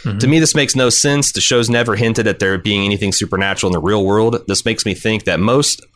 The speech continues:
Speaker 2: or all of the last two episodes, or maybe more of the season, are taking place in a simulation or something resembling a simulation. Beginning of episode seven, Maeve and Bernard are clearly in a simulation because Bernard says as much, but after that, we never get clued in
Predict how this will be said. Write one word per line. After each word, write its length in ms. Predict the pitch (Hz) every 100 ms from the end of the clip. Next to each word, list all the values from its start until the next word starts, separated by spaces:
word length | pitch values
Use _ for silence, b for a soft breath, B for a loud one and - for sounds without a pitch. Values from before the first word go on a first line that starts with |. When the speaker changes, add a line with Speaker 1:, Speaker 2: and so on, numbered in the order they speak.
| -
Speaker 2:
or 340 | 101 95 92
all 280 | - 139 139
of 60 | 90
the 80 | 92
last 260 | 104 110
two 100 | 104
episodes, 580 | 104 - - 76 80 85
or 60 | 82
maybe 240 | 98 92
more 200 | 92 101
of 40 | 87
the 80 |
season, 520 | 78 131 135 113 107 107 B B B B B
are 100 | 95
taking 280 | 190 196
place 260 | 170 185 -
in 60 | 165
a 40 |
simulation 600 | - 170 165 160 170 -
or 40 | 147
something 380 | - 147 147 135
resembling 520 | 117 123 139 113 95
a 40 |
simulation. 760 | - 92 87 82 78 76 60 58 - B B B -
Beginning 300 | 90 123 123
of 80 |
episode 380 | 117 117 - 110
seven, 360 | - 120 120 107
Maeve 220 | 107 117
and 120 | 117
Bernard 340 | 98 104 107 98
are 40 |
clearly 340 | - 131 139 113
in 60 |
a 40 | 95
simulation 540 | 104 95 92 90 98
because 220 | 87 95
Bernard 340 | 87 92 98 90
says 240 | 127 131
as 140 | 107 98
much, 300 | 90 90 -
but 100 | 98
after 240 | 110 110
that, 200 | 117 120
we 80 | 101
never 220 | 107 120
get 160 | 117 -
clued 280 | - 113
in 420 | 113 120 110 104